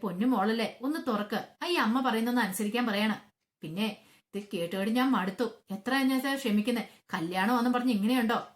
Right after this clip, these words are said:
മനുഷ്യനെ പറ്റിക്കുന്നതിന് ഒരു പരിധിയില്ലേ? ഇതൊക്കെ കണ്ടും കേട്ടും എന്നെ കൊണ്ട് പറ്റില്ല, ഞാൻ വേറൊരു കുടുംബത്തിൽ പോയി ജീവിക്കാനുള്ളതാണ്. ഇങ്ങനെയൊക്കെ ആണെങ്കിൽ നാളെ അവിടെ ചെല്ലുമ്പോ എന്ത് ഗതിയാവും? എനിക്ക് വേണ്ട ഈ വിവാഹം, ഇതുമായിട്ട് മുന്നോട്ട് പോകാൻ എനിക്ക് ഒട്ടും താല്പര്യമില്ല.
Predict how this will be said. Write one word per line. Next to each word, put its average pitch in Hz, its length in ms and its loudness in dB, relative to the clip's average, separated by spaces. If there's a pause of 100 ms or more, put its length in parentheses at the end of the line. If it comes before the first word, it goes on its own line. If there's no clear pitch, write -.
(160)
മനുഷ്യനെ 330 480 -4
പറ്റിക്കുന്നതിന് 254 580 0
ഒരു 240 200 0
പരിധിയില്ലേ? 220 500 0 (680)
ഇതൊക്കെ 302 380 0
കണ്ടും 240 280 2
കേട്ടും 240 200 0
എന്നെ 202 180 0
കൊണ്ട് 269 200 -2
പറ്റില്ല, 220 340 -2 (300)
ഞാൻ 359 200 0
വേറൊരു 254 260 4
കുടുംബത്തിൽ 233 420 0
പോയി 233 140 0
ജീവിക്കാനുള്ളതാണ്. 214 680 0 (240)
ഇങ്ങനെയൊക്കെ 202 380 -4
ആണെങ്കിൽ 226 320 0 (420)
നാളെ 339 200 2
അവിടെ 254 280 0
ചെല്ലുമ്പോ 247 280 2
എന്ത് 208 240 0
ഗതിയാവും? 220 480 0 (120)
എനിക്ക് 175 260 -8
വേണ്ട 208 280 0
ഈ 233 100 0
വിവാഹം, 202 420 0 (280)
ഇതുമായിട്ട് 302 320 2
മുന്നോട്ട് 226 380 2
പോകാൻ 240 140 2
എനിക്ക് 240 240 0
ഒട്ടും 262 200 -2
താല്പര്യമില്ല. 208 540 0